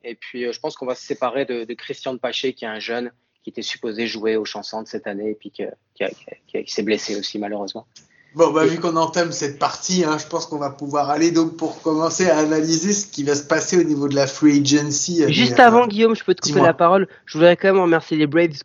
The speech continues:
Speaker 3: ont donné une quatrième bague à, à l'ami Pablo Sandoval. Et ça, <laughs> et, et ça, ça n'a pas de prix, sachez-le.
Speaker 1: <laughs> Exactement.
Speaker 2: Et il était sur le roster des, euh, des playoffs ?
Speaker 3: Non,
Speaker 2: Des World
Speaker 3: non, non,
Speaker 2: Series ?
Speaker 3: mais,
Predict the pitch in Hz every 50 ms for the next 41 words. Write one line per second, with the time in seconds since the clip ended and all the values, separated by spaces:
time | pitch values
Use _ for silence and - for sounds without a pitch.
0 | - - 143 143 135 139 143 147 151 147 139 - 156 143 - - 151 143 139 139
1 | 139 135 143 139 143 139 131 120 113 110 107 107 107 104 104 - _ _ _ _
2 | _ - 123 127 127 127 139 143 135 - 135 127 139 139 - 143 127 127 127 127
3 | 127 135 139 135 120 - _ _ _ _ _ - 131 127 - 165 - - - -
4 | - - - 466 294 294 277 294 160 147 - 320 - - 143 - 170 151 - -
5 | 147 - 156 139 127 127 - - - - 202 180 - - - - 170 170 440 415
6 | - - 349 285 254 214 - - 202 190 185 180 175 - 185 185 - - - 190
7 | 165 127 117 139 - - _ 190 175 - - 185 175 - 120 - - - - 147
8 | - - 226 147 127 - - 151 - 135 131 123 120 113 120 117 110 - 120 117
9 | 113 113 120 - 135 - - 156 - 160 131 - - - - - 165 175 185 175
10 | 190 190 214 233 - - 214 202 190 185 175 185 185 185 - - 233 220 208 208
11 | 202 190 185 175 175 165 170 170 170 202 226 311 359 359 - - - _ _ _
12 | _ _ _ _ _ _ 143 147 151 165 175 180 - - - - - - 262 311
13 | 302 277 269 269